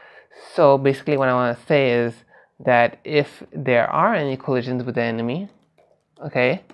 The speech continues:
then I want you to kill yourself, basically. That sounds kinda nasty, but yeah.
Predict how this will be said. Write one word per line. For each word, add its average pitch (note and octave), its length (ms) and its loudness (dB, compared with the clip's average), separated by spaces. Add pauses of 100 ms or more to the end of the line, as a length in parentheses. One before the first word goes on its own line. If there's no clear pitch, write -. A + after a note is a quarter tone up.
(380)
then B2+ 120 -4
I B2 60 -2
want A#2+ 260 -4
you A#2 60 -12
to A#2+ 100 -10
kill F3+ 280 -2
yourself, - 380 -10 (440)
basically. - 600 -8 (520)
That - 140 -8
sounds C3 200 -2
kinda - 200 -8
nasty, A#2+ 440 -6
but A#2 220 -6
yeah. - 160 -10